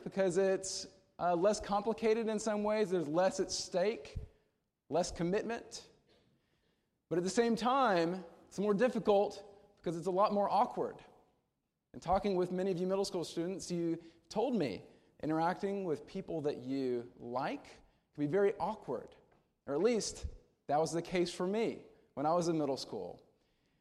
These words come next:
Back when I was in middle school, there was a procedure of dating and how you went about it.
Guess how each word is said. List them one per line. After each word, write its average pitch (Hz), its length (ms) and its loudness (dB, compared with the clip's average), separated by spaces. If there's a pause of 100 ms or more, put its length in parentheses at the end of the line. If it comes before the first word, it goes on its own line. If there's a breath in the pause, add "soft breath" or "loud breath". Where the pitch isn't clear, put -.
(340)
Back 190 200 4
when 233 80 8
I 269 80 8
was 262 140 6
in 220 100 6
middle 190 180 4
school, 202 800 0
there 180 100 -8
was 180 140 -2
a 175 300 6 (420)
procedure 170 760 0 (320)
of 151 220 -4
dating 185 400 4 (180)
and 131 80 -12
how 151 120 2
you 175 160 2
went 180 180 0
about 160 300 2
it. - 280 -8